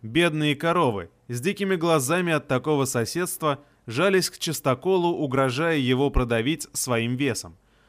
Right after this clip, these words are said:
Но я не переживал за него. Это не реальность. В Барлеоне хлипкий на вид заборчик может быть ничем не пробиваемой стеной. Ни одна корова не пройдёт. "Принимай стадо!" проговорил один из гоблинов,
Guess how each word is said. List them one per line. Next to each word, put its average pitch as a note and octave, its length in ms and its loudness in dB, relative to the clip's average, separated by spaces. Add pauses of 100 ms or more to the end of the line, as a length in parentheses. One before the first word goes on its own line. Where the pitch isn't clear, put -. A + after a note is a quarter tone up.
(140)
Но B2+ 160 2
я F#3+ 160 6
не G3+ 120 0
переживал F#3+ 600 4
за A#2 100 -2
него. F#2 340 -8 (380)
Это C3+ 260 2
не D3+ 180 0
реальность. C3 640 0
В A#2+ 160 -8
Барлеоне E3+ 500 2
хлипкий F3+ 380 -2
на D3+ 140 0
вид D#3 220 0
заборчик C#3 680 0 (300)
может F3+ 320 -2
быть F3+ 240 0
ничем F3 480 -2
не F#3+ 80 -2
пробиваемой C3 640 2
стеной. A#2 480 -6 (340)
Ни C3 120 -4
одна C#3 320 2
корова F3 360 2
не G#2+ 120 -2
пройдёт. A2+ 460 -4 (560)
"Принимай A#3 640 2
стадо!" D#3 640 2 (460)
проговорил C#3 640 4
один C#3 320 2
из A#2+ 120 0
гоблинов, E3 500 0